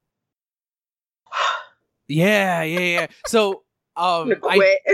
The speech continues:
Speaker 2: <laughs>
Speaker 1: I do, I do have, like, a few that are, you know, I consider really bad. I think because I love, it was one of my favorite games growing up, playing the Max Payne games.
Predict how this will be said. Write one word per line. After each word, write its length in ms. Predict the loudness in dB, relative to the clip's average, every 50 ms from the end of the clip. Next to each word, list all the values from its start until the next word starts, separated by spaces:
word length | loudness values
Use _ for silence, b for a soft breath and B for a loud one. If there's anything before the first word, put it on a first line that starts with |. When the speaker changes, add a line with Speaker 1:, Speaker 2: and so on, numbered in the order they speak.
| -2 0 0
Speaker 2:
<laughs> 40 | 2
Speaker 1:
I 120 | 2 2
do, 240 | 2 0 -4 -4 -4 -4
I 140 | -2 -2 -2
do 240 | -2 -2 -2 0 0
have, 380 | 0 2 2 2 0 0 -2 -4
like, 260 | -6 -6 -6 -6 -6
a 60 | -8
few 400 | -8 -10 -8 -6 -2 -2 0 0 0
that 220 | -2 -2 -2 -2
are, 360 | -2 -2 -2 -4 -4 -6 -10 _ _ _ _
you 120 | -14 -12 -12
know, 180 | -10 -10 -12
I 80 | -12 -12
consider 420 | -12 -14 -12 -10 -8 -8 -8 -8
really 240 | -8 -8 -10 -10 -10
bad. 240 | -8 -8 -8 -6 -4 -4
I 100 | -6 -6
think 300 | -4 -4 -4 -4 -4 -4
because 380 | -4 -2 0 0 0 0 -2 -4 -6
I 420 | -4 -2 0 0 0 -2 -4 -6 -10 _ _ _ _ _ _ _ _ _ -14
love, 460 | -10 -8 -4 -2 0 0 0 0 -2
it 80 | -2 0
was 280 | 0 2 0 0 -2 -10 _ _ _ _ _ _ _
one 200 | -12 -8 -6 -6
of 60 | -4 -4
my 120 | -4 -6
favorite 420 | -6 -4 -4 -4 -2 -2 -4 -6 -6
games 300 | -6 -6 -6 -6 -8 -8
growing 280 | -8 -8 -8 -6 -6
up, 140 | -8 -8 -10
playing 240 | _ -10 -10 -8 -8
the 60 | -8
Max 260 | -6 -6 -8 -8 -8
Payne 240 | -8 -10 -8 -8 -6
games. 440 | -6 -4 -4 -4 -6 -8 -12 -16 -20